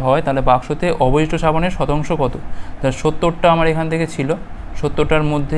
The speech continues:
এখান থেকে আমার ইউজ হয়েছে কটা না, ফর্টি নাইনটা, তাহলে পড়ে আছে কত এখানে, টোয়েন্টি ওয়ানটা পড়ে আছে, তাহলে টোয়েন্টি ওয়ান out of সেভেন্টি, তাহলে সেটা একশোর মধ্যে হিসেব কত, শূন্য শূন্য কাটে এখান থেকে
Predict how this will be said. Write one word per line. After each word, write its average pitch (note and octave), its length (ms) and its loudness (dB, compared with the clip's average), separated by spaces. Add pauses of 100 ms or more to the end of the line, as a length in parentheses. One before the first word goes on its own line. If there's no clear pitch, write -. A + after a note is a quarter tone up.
এখান C#3+ 180 0
থেকে C#3+ 160 2
আমার C#3 160 2
ইউজ C#3+ 200 -2
হয়েছে D3 240 0
কটা D3+ 200 2
না, F3+ 140 0
ফর্টি B2+ 260 0 (100)
নাইনটা, B2 360 0
তাহলে C3 200 -2
পড়ে C#3+ 220 2
আছে D3+ 160 -4
কত D3 180 0
এখানে, D3+ 160 0 (180)
টোয়েন্টি C#3+ 320 2
ওয়ানটা C#3 320 0
পড়ে C3+ 160 0 (120)
আছে, - 140 -4 (400)
তাহলে C#3+ 220 0
টোয়েন্টি E3 480 4
ওয়ান E3+ 220 4 (200)
out C#3+ 240 2
of D#3+ 60 2 (100)
সেভেন্টি, D#3+ 380 0
তাহলে D#3 200 0
সেটা D3+ 120 0 (140)
একশোর E3 300 -2
মধ্যে D#3+ 200 0
হিসেব D#3 220 0
কত, D3+ 120 -2 (500)
শূন্য D#3 220 2
শূন্য E3+ 140 2 (100)
কাটে D3 240 4
এখান D#3 160 0
থেকে D#3+ 120 0